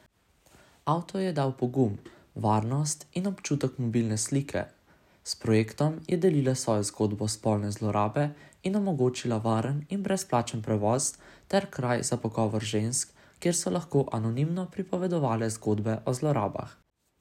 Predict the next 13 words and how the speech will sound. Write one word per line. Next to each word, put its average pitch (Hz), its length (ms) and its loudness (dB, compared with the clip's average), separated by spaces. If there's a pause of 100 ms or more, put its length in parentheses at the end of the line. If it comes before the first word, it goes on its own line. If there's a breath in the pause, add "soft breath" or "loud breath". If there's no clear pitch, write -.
(440)
Taksi 151 680 -6
je 117 140 -2
imel 113 220 -4
vlogo 113 480 -2
mobilne 117 400 -2
spovednice, 127 720 -4 (500 soft breath)
kjer 113 180 0
je 110 180 4
Lužarjeva 127 680 0
lahko 170 280 -2
opravljala 110 540 0
delo 107 320 0
terapevtke 107 760 -2